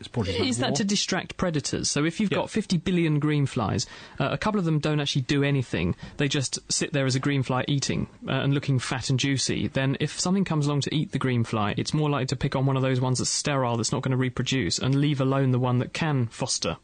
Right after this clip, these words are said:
Speaker 2: another
Speaker 1: Well,
Speaker 2: set of
Speaker 1: in this case, it's more the fact that there are soldiers, which are baby ones, heavily armed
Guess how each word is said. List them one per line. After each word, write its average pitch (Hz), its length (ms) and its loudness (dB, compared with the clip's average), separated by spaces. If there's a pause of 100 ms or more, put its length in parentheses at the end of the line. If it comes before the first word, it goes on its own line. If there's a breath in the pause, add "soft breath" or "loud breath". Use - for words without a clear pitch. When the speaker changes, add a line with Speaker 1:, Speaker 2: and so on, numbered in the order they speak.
(300)
Speaker 2:
another 117 380 0 (280 loud breath)
Speaker 1:
Well, 185 120 2
Speaker 2:
set 196 100 2
of - 160 -6 (320)
Speaker 1:
in 165 140 2
this 226 220 0
case, 104 240 -2
it's - 120 -4
more 147 200 2
the 139 80 -2
fact 127 220 -4
that 117 80 -2
there 113 180 0
are 110 40 -2
soldiers, 104 840 -2 (260 loud breath)
which 123 220 -2
are - 20 -2
baby 110 320 -2
ones, 85 500 -6 (220)
heavily 120 380 0
armed 87 480 -2